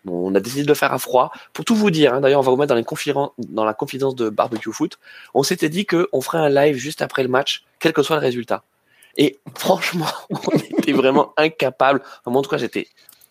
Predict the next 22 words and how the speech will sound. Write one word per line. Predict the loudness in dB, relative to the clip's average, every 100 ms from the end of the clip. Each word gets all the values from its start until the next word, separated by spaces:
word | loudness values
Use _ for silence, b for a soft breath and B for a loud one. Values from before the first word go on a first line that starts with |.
| _
tellement | 0 0 0 -4
dégoûté | -2 -4 -4 -10 -10 -12 B B B B B
que, | 0 2 2 2 -2 -4
que | -8
c'était | -2 2
pas | 2
possible | -2 -4
de, | -2 -2
de, | -2 -8
de, | -8 -10
de | -8
faire | -4 0
un | 2
live | 2 2 0 -10 -18 B -2
et | 2
d'être, | 4 2 -4 -14 _ _ _ _ _ -6
alors, | -4 -2
objectif, | -4 0 0 0 -6 -4
on | -2
l'est | 0
jamais | 2 2
vraiment, | 0 2 2 0